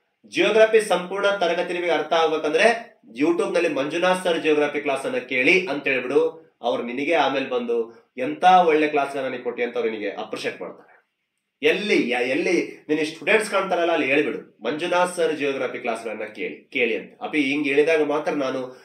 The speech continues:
ಕರ್ನಾಟಕದಲ್ಲಿ ರೀಚ್ ಆಗಕ್ ಸಾಧ್ಯ. ಯಾಕಂದ್ರೆ ಶಿಕ್ಷಣದಲ್ಲಿ ಎಷ್ಟೋ ವಿದ್ಯಾರ್ಥಿಗಳು ವಂಚನೆ, ಇದರಲ್ಲಿ ಎಷ್ಟೋ ಮೋಸ ನಡೀತಾ ಇದೆ. ನೋಡಿ ಈಗ ಎಷ್ಟು ಹೋರಾಟಗಳು ನಡೀತಾ ಇದಾವೆ, ಹೌದಾ?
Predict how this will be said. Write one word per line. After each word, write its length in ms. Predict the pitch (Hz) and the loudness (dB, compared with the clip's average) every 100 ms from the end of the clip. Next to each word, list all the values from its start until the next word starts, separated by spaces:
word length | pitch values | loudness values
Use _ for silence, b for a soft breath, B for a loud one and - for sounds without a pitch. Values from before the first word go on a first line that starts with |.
| B | B
ಕರ್ನಾಟಕದಲ್ಲಿ 640 | 123 123 147 147 139 131 | -8 -2 -2 -2 -4 -6
ರೀಚ್ 280 | 104 151 170 | -4 -4 -2
ಆಗಕ್ 220 | 156 139 | -4 -4
ಸಾಧ್ಯ. 340 | - 117 113 123 110 B B | -6 -8 -6 -6 -6 B B
ಯಾಕಂದ್ರೆ 340 | 117 123 120 117 | -8 -6 -4 -4
ಶಿಕ್ಷಣದಲ್ಲಿ 720 | 143 - 156 135 123 117 110 | -6 -4 -4 -2 -2 -4 -4
ಎಷ್ಟೋ 280 | 110 - 143 | -6 -6 -6
ವಿದ್ಯಾರ್ಥಿಗಳು 640 | 123 113 117 113 110 107 | -6 -6 -6 -4 -6 -2
ವಂಚನೆ, 440 | 113 151 156 127 | -4 -4 -4 -2
ಇದರಲ್ಲಿ 420 | 117 110 107 107 110 | -2 -2 -6 -6 -8
ಎಷ್ಟೋ 340 | 107 - 147 | -8 -2 0
ಮೋಸ 340 | 117 131 - | 0 -4 -2
ನಡೀತಾ 300 | 160 139 127 | -2 -4 -2
ಇದೆ. 120 | 120 117 | -2 -2
ನೋಡಿ 220 | 135 139 | -2 -4
ಈಗ 120 | 123 | -2
ಎಷ್ಟು 260 | 117 - 131 | -2 -2 -6
ಹೋರಾಟಗಳು 440 | 127 135 139 127 | -2 -4 -2 -4
ನಡೀತಾ 220 | 113 110 | -4 -6
ಇದಾವೆ, 280 | 110 107 104 - _ _ _ _ _ _ _ | -8 -8 -12 -16 _ _ _ _ _ _ _
ಹೌದಾ? 440 | 120 127 117 117 | -6 -2 -4 -6